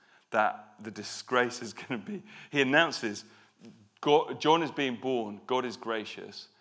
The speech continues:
in the very place where the taking away of every bit of shame, every bit of disgrace is gonna be removed by the power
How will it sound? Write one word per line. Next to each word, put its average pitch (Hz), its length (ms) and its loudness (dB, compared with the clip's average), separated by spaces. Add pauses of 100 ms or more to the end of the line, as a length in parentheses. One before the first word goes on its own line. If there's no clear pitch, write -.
(300)
in 113 80 -8
the 104 100 -8
very 123 300 -2
place - 720 -8 (340)
where 107 500 -2 (320)
the 104 100 -14
taking 135 600 -6
away 107 720 -4
of 101 160 -12
every 117 380 -6 (180)
bit 117 160 -6
of 107 100 -12
shame, 98 520 -10 (100)
every 107 280 -8
bit 110 180 -8
of 101 100 -14
disgrace 98 760 -16 (420)
is 101 140 -10
gonna 107 200 -6
be 101 160 -6
removed 101 580 -8 (460)
by 110 400 2 (680)
the 101 120 -12
power 98 640 -4